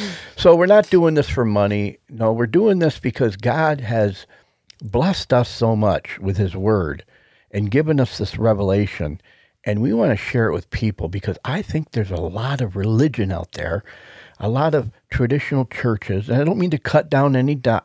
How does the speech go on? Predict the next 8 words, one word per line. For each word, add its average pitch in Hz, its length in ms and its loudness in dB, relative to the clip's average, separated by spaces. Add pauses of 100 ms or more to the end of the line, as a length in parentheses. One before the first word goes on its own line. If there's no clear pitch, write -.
doctrine, 95 540 -4 (640)
but 160 240 2 (440)
that 147 240 -4
isn't 196 320 -2
giving 156 340 0
people 123 580 0 (160)
solid 127 800 -4
Bible 107 440 -2